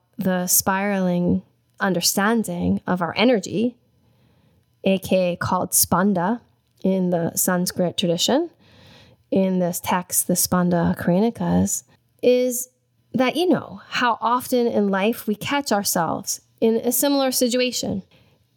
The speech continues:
similar themes, dealing with similar reactions that we have. We have these patterns,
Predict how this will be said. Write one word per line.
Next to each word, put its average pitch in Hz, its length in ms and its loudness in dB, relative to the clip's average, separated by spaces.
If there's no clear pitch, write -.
similar 240 460 2
themes, 214 540 0
dealing 220 420 0
with 208 180 -4
similar 214 540 0
reactions 190 840 -2
that 190 180 0
we 196 120 0
have. 196 340 -2
We 220 100 -2
have 240 220 -2
these 254 180 0
patterns, - 720 -4